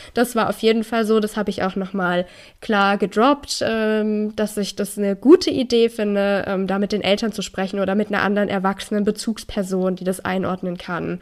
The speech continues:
Schulsozialarbeit, Lehrkräfte und so weiter. Aber ich war total überrascht. Eine Strategie, die mehrfach vorgeschlagen wurde, war, „Na ja, dann lösche ich die App.“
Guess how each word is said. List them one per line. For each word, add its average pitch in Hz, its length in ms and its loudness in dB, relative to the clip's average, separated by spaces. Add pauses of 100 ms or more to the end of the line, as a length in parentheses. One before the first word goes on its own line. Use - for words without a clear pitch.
(140)
Schulsozialarbeit, 185 1120 -2
Lehrkräfte - 500 -6
und 185 140 -6
so 180 120 -8
weiter. 202 420 -4 (420)
Aber 311 260 4
ich 311 120 -2
war 294 80 0
total 285 340 0
überrascht. 240 460 0
Eine 302 200 2
Strategie, 254 480 -2
die 233 200 0
mehrfach 262 580 0
vorgeschlagen 185 800 0
wurde, 196 300 2
war, 214 220 0 (460)
„Na 240 120 4
ja, 311 180 6
dann 254 160 4
lösche 208 260 4
ich 233 120 -2
die - 160 0
App.“ 285 220 -2